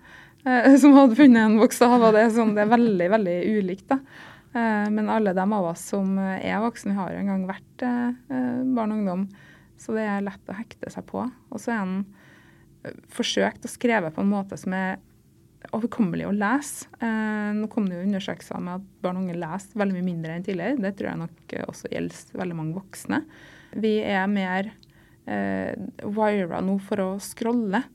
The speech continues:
og det å ha tjueni kapitler, eh, gjør det litt mer scrollbart da. Det er relativt, eh, korte intervaller, eh, og du kan tillate deg selv de forstyrrelsene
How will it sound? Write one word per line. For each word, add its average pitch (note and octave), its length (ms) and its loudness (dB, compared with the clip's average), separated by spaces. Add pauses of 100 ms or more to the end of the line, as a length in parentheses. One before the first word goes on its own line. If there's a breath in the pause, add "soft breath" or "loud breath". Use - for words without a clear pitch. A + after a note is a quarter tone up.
(240 loud breath)
og G#3+ 120 0
det G3+ 160 0
å G3 140 -2
ha F#3+ 240 -2
tjueni G3+ 480 0
kapitler, A3 500 -4 (460 soft breath)
eh, G#3 360 -4
gjør G#3 260 0
det F3+ 100 -4
litt G3 180 -4
mer F#3 140 -4
scrollbart G3+ 640 -6
da. C#4+ 120 2 (160)
Det A3 140 -6
er G3+ 380 -2
relativt, F#3 680 -8
eh, G3+ 120 -4
korte - 440 -10
intervaller, F#3+ 640 -4 (480 loud breath)
eh, G#3 340 -2
og G#3+ 120 -2
du G3+ 80 2
kan G3+ 180 -4
tillate F#3 420 -6
deg A#3 120 -6
selv A#3+ 300 -4
de G#3 80 -2 (100)
forstyrrelsene F#3+ 720 -6